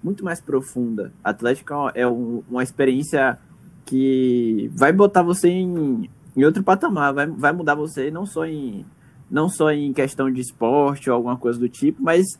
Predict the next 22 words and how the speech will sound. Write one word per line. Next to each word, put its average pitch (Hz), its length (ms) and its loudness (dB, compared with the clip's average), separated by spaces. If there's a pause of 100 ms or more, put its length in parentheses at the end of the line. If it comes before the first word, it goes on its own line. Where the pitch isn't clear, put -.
é 135 100 0
toda 175 220 -4
uma, 196 360 0
uma 143 180 -4
vivência, 123 540 -4
sabe? 131 300 2 (340)
E 147 380 4
isso 196 260 0
mudou 190 220 4
muito 185 220 -6
minha 160 120 -2
cabeça, 143 520 0
foi 151 240 -2 (600)
do 127 240 -2
caralho 131 440 2
conversar 120 400 -2
com 117 100 -6
você, 110 320 0
velho, 87 160 -4
foi 120 220 0
da 131 280 2
hora 117 240 0